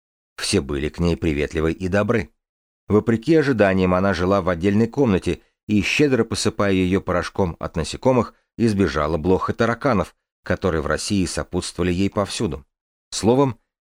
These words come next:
ей там очень понравилось, так что смешной истории не получилось. Вскоре после её отъезда большинство членов коммуны – отправились в гулаг. Спаслись лишь те,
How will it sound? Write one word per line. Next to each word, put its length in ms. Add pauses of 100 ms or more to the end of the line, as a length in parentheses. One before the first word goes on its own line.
ей 200
там 340
очень 320
понравилось, 640 (180)
так 180
что 160
смешной 440
истории 380
не 200
получилось. 680 (1000)
Вскоре 460
после 320
её 280
отъезда 500
большинство 540
членов 400
коммуны – 560 (300)
отправились 760
в 100
гулаг. 520 (440)
Спаслись 580
лишь 220
те, 260